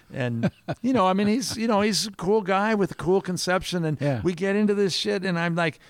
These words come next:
Speaker 1: "Man, people like this better than my music. Why do people like this <laughs> better than my music?" But it's like, we get into some really
Speaker 2: <laughs>
Speaker 1: great stuff. So it's been really fun, and I hope it keeps going. I mean, you know, it's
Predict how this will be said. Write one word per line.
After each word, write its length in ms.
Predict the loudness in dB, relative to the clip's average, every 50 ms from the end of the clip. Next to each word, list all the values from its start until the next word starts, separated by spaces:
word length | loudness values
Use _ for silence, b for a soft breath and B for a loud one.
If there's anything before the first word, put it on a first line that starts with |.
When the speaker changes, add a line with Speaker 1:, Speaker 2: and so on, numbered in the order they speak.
| B B B
Speaker 1:
"Man, 300 | -4 -2 0 0 2 0
people 240 | 0 0 -2 0 0 0
like 140 | 0 0 0
this 140 | -4 -4 -2
better 200 | 0 0 0 0
than 100 | 0 0
my 180 | 0 0 0 0
music. 260 | 0 -2 -2 -2 -2
Why 140 | -2 0 0
do 60 | 0
people 220 | -2 -2 -2 0 0
like 140 | 0 -2 -2
this 120 | -6 -6
<laughs> 140 | -4 -4 -4
better 140 | -2 -4 -6
than 100 | -6 -6 -6
my 100 | -6 -6
music?" 240 | -6 -6 -6 -8 -12 B B B B
But 100 | -4 -4
it's 140 | -2 -2 -4
like, 140 | -6 -4 -2
we 120 | 0 0
get 220 | 0 0 -2 -2 -2
into 160 | -2 -4 -4
some 240 | -6 -6 -6 -6 -4
really 460 | -6 -4 -2 -2 -2 -2 -2 -4 -8 -14 -18
Speaker 2:
<laughs> 80 | -12 -6
Speaker 1:
great 280 | -2 -2 0 0 -2
stuff. 320 | -6 -4 -2 -2 -2 -2 -4 B B B B B
So 160 | -2 0 0
it's 160 | 0 0 0
been 160 | 0 0 2
really 240 | 2 2 2 2 0
fun, 320 | 0 0 0 2 2 2
and 120 | 0 0 2
I 100 | 2 4
hope 220 | 4 2 2 0
it 80 | -2 -4
keeps 300 | -4 -4 -6 -6 -6 -6
going. 340 | -4 -2 0 0 0 0 0
I 40 | -2
mean, 280 | -2 -2 -2 -4 -6 -8 B B B B B B B B B B B B
you 120 | -6 -4 -2
know, 100 | 0 0
it's 180 | -2 -4 -6